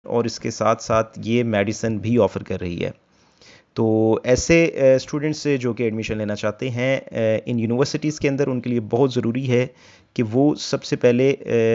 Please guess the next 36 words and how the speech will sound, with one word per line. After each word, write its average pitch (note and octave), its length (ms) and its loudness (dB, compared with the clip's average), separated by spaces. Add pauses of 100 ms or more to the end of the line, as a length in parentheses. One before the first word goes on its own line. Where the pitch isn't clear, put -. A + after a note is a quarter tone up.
(280)
इस, - 200 -6
अ, - 40 -14 (180)
टेस्ट A2 540 0
के C3+ 80 0
लिए A#2+ 120 2
अपने A#2 200 2
आप G#2 180 2
को D3 220 -2 (380)
register G#2+ 420 0
करें। F#2+ 300 -4 (180)
अब D#3 340 2
सबसे F3 300 2
पहले F#3 200 4
हम E3+ 120 2
लोगों D#3+ 160 2
ने D#3 100 0
देखना C3 300 -2
है B2+ 240 0
कि C3 380 -2
हम A#2+ 240 -4
लोग B2 180 -4
यॉस B2 340 4
के C#3 100 -6
लिए C3 420 0 (320)
कैसे D3 280 -2
register B2 380 -4
कर A2+ 140 -2
सकते - 320 -10
हैं। F2+ 220 -12 (680)
यॉस D3 300 4
को F3+ 300 0
register C#3+ 380 -2
करने D3 280 -2
के C#3 120 -4
लिए C#3 260 -2
ये C3+ 400 -2